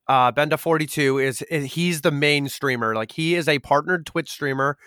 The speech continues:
Um, awesome guy, very friendly. I love, I love that group. Uh, and I, I do like hanging out in their streams when I get the chance. Sometimes I don't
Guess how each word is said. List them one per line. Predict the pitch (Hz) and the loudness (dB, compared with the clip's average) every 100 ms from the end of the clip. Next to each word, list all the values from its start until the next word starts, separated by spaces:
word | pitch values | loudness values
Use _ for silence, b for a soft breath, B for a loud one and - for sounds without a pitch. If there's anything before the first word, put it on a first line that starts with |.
| b b b | b b b
Um, | 127 120 120 120 | 4 4 2 0
awesome | 147 160 151 | 0 0 0
guy, | 131 120 | 0 2
very | 143 143 | 4 4
friendly. | - 113 110 113 _ b b b | 2 -2 -2 -6 _ b b b
I | 123 | 2
love, | 120 147 123 | 6 4 6
I | 170 | 8
love | 160 156 | 10 10
that | 135 139 | 8 4
group. | 135 120 117 - | 4 0 -2 -6
Uh, | - 123 120 127 | 0 2 4 4
and | 135 | 4
I, | 139 147 | 2 2
I | 143 | 2
do | 147 | 2
like | 143 131 | 0 0
hanging | 139 131 | -2 2
out | 131 120 | 2 2
in | |
their | 123 | -2
streams | 120 147 127 120 | -4 -2 -2 -2
when | 135 | 0
I | 120 | 0
get | 110 139 | 0 -4
the | - | -4
chance. | - 127 113 - | -4 -2 -2 -2
Sometimes | 165 165 165 | 0 2 2
I | 147 | 2
don't | 139 143 139 | 2 2 0